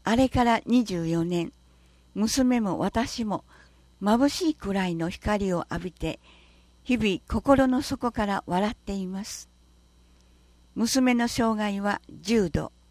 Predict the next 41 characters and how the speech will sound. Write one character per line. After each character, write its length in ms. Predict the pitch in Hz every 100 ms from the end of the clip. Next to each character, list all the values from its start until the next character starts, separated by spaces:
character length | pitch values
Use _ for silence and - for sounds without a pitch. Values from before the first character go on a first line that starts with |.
| _ _ _ _ _
身 220 | - - 262
辺 220 | - 247 233
自 180 | 196 233
立 300 | 214 - 170
も 240 | 180 -
で 180 | - 180
き 180 | - 202
ず、 280 | 151 165 - _ _ _ _ _
話 340 | - 254 285 -
す 80 | -
こ 120 | 214
と 140 | 254
も 160 | 226 160
で 140 | 165
き 120 | - 185
ま 160 | 180
せ 240 | 190 202 165
ん。 100 | - _ _ _ _ _ _ _ -
で 200 | 180 240
も、 280 | 202 170 - _ _ _ _ _ _ _
娘 520 | 196 226 - 262 247
は 180 | 196 - - _ _ _ _ _ -
表 200 | 262 294
情 240 | 285 285 208
で 200 | 170 -
様 400 | - 220 240 285
々 280 | 269 208 190
な 220 | 185 190 -
思 280 | 175 214 220
い 140 | 202
を 80 | 185
伝 340 | - - 208
え 60 | 202
て 140 | 196
く 140 | - 180
れ 140 | 175
ま 180 | 170 202
す。 200 | - - _ _ _ _ _ _ _ _ _ -
障 320 | - 247 226
害 260 | 226 220
は 200 | 208 208